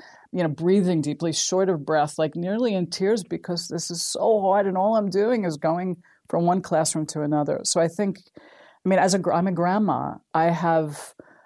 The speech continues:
not been able to babysit for my grandchildren the way I would have liked, and that, that causes guilt.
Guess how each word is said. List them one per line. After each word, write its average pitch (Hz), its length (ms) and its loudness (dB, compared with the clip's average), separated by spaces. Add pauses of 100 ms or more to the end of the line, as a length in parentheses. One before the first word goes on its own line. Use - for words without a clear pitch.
(180)
not 160 640 2
been 170 140 2
able 165 260 4
to 160 120 0
babysit 156 640 2
for 160 100 -2
my 151 140 2
grandchildren 151 640 0
the 139 80 0
way 143 340 0 (100)
I 147 120 -2
would 139 140 -2
have 143 120 -6
liked, 135 340 -4
and 151 120 -4
that, 160 220 2 (100)
that 156 220 2 (120)
causes 165 320 -2
guilt. 175 320 -6